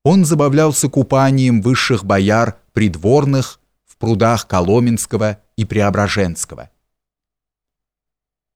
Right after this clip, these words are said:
При тишайшем сам собой установился обычай,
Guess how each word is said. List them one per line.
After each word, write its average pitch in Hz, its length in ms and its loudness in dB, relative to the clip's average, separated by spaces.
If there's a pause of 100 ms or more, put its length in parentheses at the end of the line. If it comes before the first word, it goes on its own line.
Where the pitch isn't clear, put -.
(320)
При 127 320 2
тишайшем 123 880 -2 (320)
сам 165 340 0
собой 151 400 2
установился 131 720 0
обычай, 110 640 -2